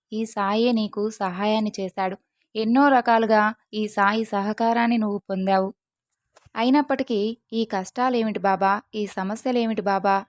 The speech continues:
వీటన్నిటితో నేను పోరాడలేకున్నాను అంటున్నావు.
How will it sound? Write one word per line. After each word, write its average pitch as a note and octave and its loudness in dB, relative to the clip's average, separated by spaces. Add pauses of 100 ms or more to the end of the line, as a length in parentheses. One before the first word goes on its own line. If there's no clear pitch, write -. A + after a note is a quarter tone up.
(100)
వీటన్నిటితో G#3 -2
నేను G3+ -4
పోరాడలేకున్నాను G3+ -2
అంటున్నావు. F#3 -4